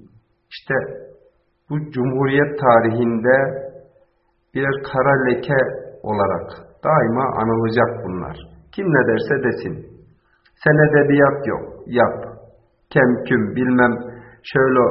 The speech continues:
Sonuçta Dersim'de elli bin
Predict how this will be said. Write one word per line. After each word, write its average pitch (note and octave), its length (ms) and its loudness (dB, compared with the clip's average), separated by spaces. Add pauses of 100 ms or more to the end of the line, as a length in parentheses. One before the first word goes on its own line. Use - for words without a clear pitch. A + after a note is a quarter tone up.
(180)
Sonuçta D#3+ 420 4 (200)
Dersim'de B2 600 2 (1300)
elli D3 300 4
bin C3+ 380 0